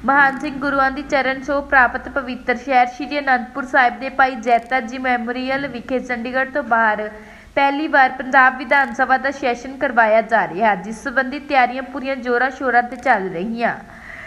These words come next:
ਡਿਪਟੀ ਕਮਿਸ਼ਨਰ ਡਾਕਟਰ ਹਿਮਾਂਸ਼ੂ ਅਗਵਾ-, ਅਗਰਵਾਲ, ਜਿਨ੍ਹਾਂ ਨੂੰ ਪੰਜਾਬ ਸਰਕਾਰ ਵੱਲੋਂ ਇਤਿਹਾਸਿਕ ਸੈਸ਼ਨ ਸੁਚਾਰੂ ਢੰਗ ਨਾਲ ਕਰਵਾਉਣ ਲਈ ਵਿਸ਼ੇਸ਼ ਜ਼ਿੰਮੇਵਾਰੀ ਸੌਂਪੀ ਗਈ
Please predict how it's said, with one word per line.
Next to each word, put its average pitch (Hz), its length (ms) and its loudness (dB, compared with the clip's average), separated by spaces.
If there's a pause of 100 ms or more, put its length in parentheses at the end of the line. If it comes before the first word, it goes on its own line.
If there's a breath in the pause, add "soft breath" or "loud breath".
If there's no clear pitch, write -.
(160 loud breath)
ਡਿਪਟੀ 269 280 -4
ਕਮਿਸ਼ਨਰ 302 460 -4
ਡਾਕਟਰ 277 480 2
ਹਿਮਾਂਸ਼ੂ 269 600 0
ਅਗਵਾ-, 226 560 0
ਅਗਰਵਾਲ, 254 460 4
ਜਿਨ੍ਹਾਂ 233 360 -4
ਨੂੰ 269 120 -8
ਪੰਜਾਬ 247 540 4
ਸਰਕਾਰ 254 380 2
ਵੱਲੋਂ 226 240 -2
ਇਤਿਹਾਸਿਕ 262 680 0
ਸੈਸ਼ਨ 220 380 0
ਸੁਚਾਰੂ 240 580 2
ਢੰਗ 247 220 2
ਨਾਲ 233 200 2
ਕਰਵਾਉਣ 233 540 0
ਲਈ 247 280 -4 (420 loud breath)
ਵਿਸ਼ੇਸ਼ 285 400 -2
ਜ਼ਿੰਮੇਵਾਰੀ 262 540 2
ਸੌਂਪੀ 240 520 2
ਗਈ 202 240 2